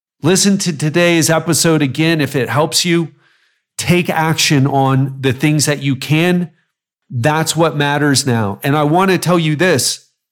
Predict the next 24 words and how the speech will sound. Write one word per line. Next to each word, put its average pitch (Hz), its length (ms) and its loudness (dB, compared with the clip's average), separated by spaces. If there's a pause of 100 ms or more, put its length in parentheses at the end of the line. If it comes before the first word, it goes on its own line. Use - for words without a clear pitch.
(320)
for 147 120 0
those 156 320 4
of 156 140 -2
us 160 220 2
who 160 100 4
are 156 140 4
in 139 160 0
leader 160 260 2
position, 139 800 0
leadership 147 560 0
positions, 135 540 2
I 135 180 -2
E 147 260 -2
all 135 280 2
of 123 100 -4
us, 95 320 -4 (640)
your 139 140 -2
kids 170 400 0
aren't 180 360 0
listening 160 460 2
to 135 120 -4
what 139 240 0
you 139 140 2
say. 127 500 0